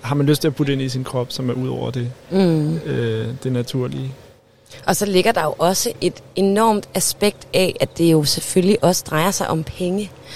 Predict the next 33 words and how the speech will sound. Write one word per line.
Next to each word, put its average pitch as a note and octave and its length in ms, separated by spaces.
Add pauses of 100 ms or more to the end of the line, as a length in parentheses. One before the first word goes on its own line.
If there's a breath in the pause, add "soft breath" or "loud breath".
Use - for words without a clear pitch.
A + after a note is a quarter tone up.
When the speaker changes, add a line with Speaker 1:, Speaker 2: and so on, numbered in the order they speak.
(160 loud breath)
Speaker 2:
Fordi F#3+ 340
det - 200
er F3 160
jo G3+ 180
også, F#3 440 (680)
øh, D#3 560
vinbønder, F#3 520 (800)
de G3+ 80
tjener F#3+ 400
jo D3+ 120
til - 180
deres F#3 300
liv F3 260
ved F3 80
at C#3+ 180 (300)
sælge F#3 400
vin. E3+ 320 (720 loud breath)
Øh, F#3 220
og E3+ 160
der, F3 160
det - 200
har G#3 60
jeg G3+ 80
i - 20
hvert F#3 120
fald F#3+ 120
hørt F#3 160
som E3 100
argument E3 400
fra - 200
mange F#3 420
vinbønder, G3+ 460
at, - 340